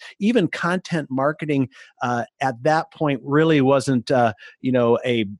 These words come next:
buzzword out there. You know, there, you know, people were into, s-, they wanted someone to manage social media, uh, and then we have a social media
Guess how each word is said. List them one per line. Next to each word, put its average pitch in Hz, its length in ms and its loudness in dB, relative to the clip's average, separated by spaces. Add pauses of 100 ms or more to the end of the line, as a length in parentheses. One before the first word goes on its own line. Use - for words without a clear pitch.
(460)
buzzword 135 640 2
out 127 300 0
there. 123 160 2
You 127 100 0
know, 127 140 2
there, 123 240 0
you 160 80 -6
know, 135 100 -4
people 196 220 -2
were 170 120 2
into, 156 140 0
s-, - 240 -8
they 147 140 0
wanted 160 260 0
someone 165 300 -2
to 147 80 0
manage 143 360 0
social 147 380 -2
media, 127 480 0 (380)
uh, 110 260 -2
and 127 160 -4
then 143 80 -6
we 135 140 -2
have 165 160 0
a 151 60 0
social 147 360 0
media 127 320 2